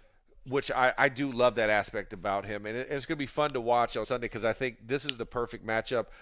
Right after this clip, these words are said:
Speaker 2: for an additional confidence boost. And I think for us, it gives an opportunity to stack a win, 'cause I think this is a very winnable game, uh, for the Steelers on Sunday.
Speaker 1: I do too.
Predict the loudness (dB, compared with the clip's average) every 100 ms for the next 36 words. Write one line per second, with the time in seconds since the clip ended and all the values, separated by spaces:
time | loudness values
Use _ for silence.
0 | -12 -4 -4 -4 -4 -2 -2 -4 -2 2
1 | 2 0 -10 -8 -8 -4 -2 -2 -2 -6
2 | -8 -20 -20 _ -6 -4 4 6 6 4
3 | -4 -14 -14 -10 -4 -2 2 4 2 2
4 | -6 -6 -4 0 0 -2 -6 -6 -6 -6
5 | -2 -2 -2 -8 -10 -10 -4 -4 -4 -6
6 | -8 -8 -10 -4 -4 -4 -12 -20 -20 _
7 | -2 2 2 2 -2 -10 -10 -10 -10 -10
8 | -8 -10 -10 -12 -12 -16 -18 _ _ 0
9 | 2 2 0 0 0 0 0